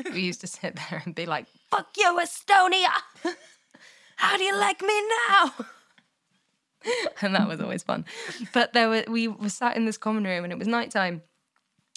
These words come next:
Speaker 2: And, um, there was a, a local school quite near us. And over the hedge,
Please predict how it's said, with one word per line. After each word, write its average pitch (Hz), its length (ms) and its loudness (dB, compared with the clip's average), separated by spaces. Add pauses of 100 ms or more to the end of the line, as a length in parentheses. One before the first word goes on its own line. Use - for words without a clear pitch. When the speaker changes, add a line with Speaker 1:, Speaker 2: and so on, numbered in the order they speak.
Speaker 2:
And, 196 280 2
um, 185 280 2
there 196 160 2
was 190 220 -2 (100)
a, 190 440 2
a 208 80 2
local 214 300 0
school 202 220 -6
quite 180 260 -4
near 190 280 0
us. 170 280 -6 (320)
And 202 200 2
over 240 320 2
the 220 140 2
hedge, 170 760 -4